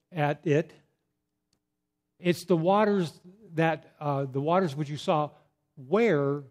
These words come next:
the harlot sits." Water, understanding waters representing multitudes, uh, could be waters, uh, any lake or pond or, or ocean or whatever. But that's not what Re-, what Revelation seventeen is talking about.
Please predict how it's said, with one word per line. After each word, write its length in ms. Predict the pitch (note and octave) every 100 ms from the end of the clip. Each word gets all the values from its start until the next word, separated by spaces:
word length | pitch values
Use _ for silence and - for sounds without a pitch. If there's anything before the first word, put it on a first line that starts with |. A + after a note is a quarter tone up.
| -
the 120 | C#3+
harlot 520 | - F#3 G#3 F#3 C#3 - _
sits." 680 | - - A3+ - - - - _ _ _ _ _ _ _ _ _ _ _ _ _ _ _ _ _ _ _ _ E3+ E3+ _ F3+
Water, 460 | E3 G#3+ G#3 F3+ D3+
understanding 480 | F#3+ A#3+ - A#3+ G#3
waters 360 | F#3+ G3 F#3+ E3
representing 420 | F3+ D3+ E3+ D#3
multitudes, 600 | D#3+ E3 C#3 C#3+ C#3 - _ _ _ _
uh, 200 | D3+ C#3+ B2+ G#3 -
could 200 | - G3
be 220 | F#3+ F#3+
waters, 800 | E3 D#3 D#3 E3+ F#3 E3+ D#3 - - _ _ _ -
uh, 140 | D#3 D3+
any 200 | F#3+ F#3+
lake 280 | D#3 F3 E3+
or 80 | C#3
pond 420 | D#3+ D#3+ D#3+ C#3+
or, 260 | C3+ C3+ - _ _
or 260 | C#3 C#3 D3
ocean 320 | D#3 F3 - D3
or 80 | D3
whatever. 460 | D3+ D#3 B2+ - -
But 100 | D3
that's 220 | G#3+ -
not 120 | B3
what 60 | A3
Re-, 160 | F#3 E3
what 220 | D#3+ D#3
Revelation 440 | D#3 D3 C#3 C#3+
seventeen 420 | - B2+ A#2 B3+
is 120 | B3+ -
talking 280 | D3 A#2 C3+
about. 260 | B2+ B2+